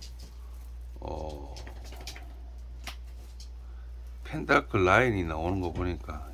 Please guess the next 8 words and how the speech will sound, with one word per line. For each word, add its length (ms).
현재 500
상 340
좋습니다. 640
과거, 500
과거는 440
어려웠지요. 680
과거는 420
힘들었습니다. 840